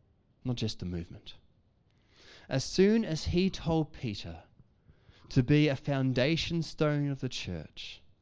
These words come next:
it became something more than just a loose cluster of friends.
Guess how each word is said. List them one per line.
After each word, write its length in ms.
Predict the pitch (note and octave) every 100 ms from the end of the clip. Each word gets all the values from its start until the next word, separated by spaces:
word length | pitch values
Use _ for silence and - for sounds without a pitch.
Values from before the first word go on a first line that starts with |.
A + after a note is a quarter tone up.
| _ _ _ _ _ _ _ _ _ -
it 160 | A2+
became 420 | B2 - C#3 B2
something 500 | A#2+ - C#3 C#3 C#3
more 340 | C3 C#3+ D3 D3+
than 200 | C3+ B2+
just 280 | A#2+ A2+ -
a 60 |
loose 460 | G#2+ A2+ C3 C#3 -
cluster 680 | - - A#2 - - F#2 F#2+ _ _ _ _ -
of 80 | G2
friends. 680 | - A2 F#2 F2 G2 -